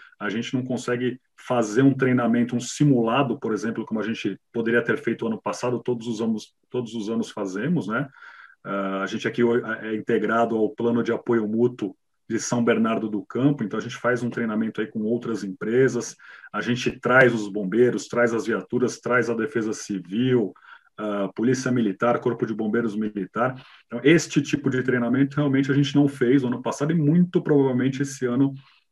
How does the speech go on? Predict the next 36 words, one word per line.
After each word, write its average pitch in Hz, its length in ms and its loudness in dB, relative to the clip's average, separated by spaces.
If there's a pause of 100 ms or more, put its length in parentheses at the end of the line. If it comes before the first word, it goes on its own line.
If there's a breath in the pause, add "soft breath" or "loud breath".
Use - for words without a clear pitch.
a 110 120 -4
gente 120 240 -2
não 123 100 0
vai 120 140 -2
conseguir 131 500 -6
fazer. 110 420 -2 (240 loud breath)
Mas 143 220 -2
com - 80 -2
o 196 60 4
nosso 170 240 0
escopo 143 360 4
interno, 131 600 4
a 98 80 -4
gente 139 440 2 (140)
vira 123 220 0
e 139 40 6
mexe 156 360 2
numa 123 200 0
folga 123 400 0
ou 113 200 2
outra, 170 340 -2 (400 loud breath)
a 117 140 0
gente 135 360 4
tem 160 300 4
que 180 140 0
praticar, 160 800 0
porque 131 260 0
tá 131 240 -6
muito 135 240 4
atrelado 139 500 2
com 143 220 4
a 139 80 2
pergunta 127 420 0
que - 120 -4
o 135 40 0
Silvano 135 480 0